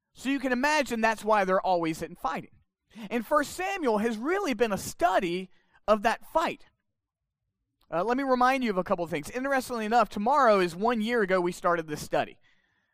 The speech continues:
And it seems like I keep telling you it's gonna end, and it keeps extending because the passages are so rich for us.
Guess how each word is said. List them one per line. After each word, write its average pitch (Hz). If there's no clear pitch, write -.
And 180
it 214
seems 269
like 214
I 196
keep 240
telling 233
you 202
it's 185
gonna 190
end, 220
and 185
it 175
keeps 262
extending 226
because 170
the 185
passages 202
are 160
so 262
rich 196
for 117
us. -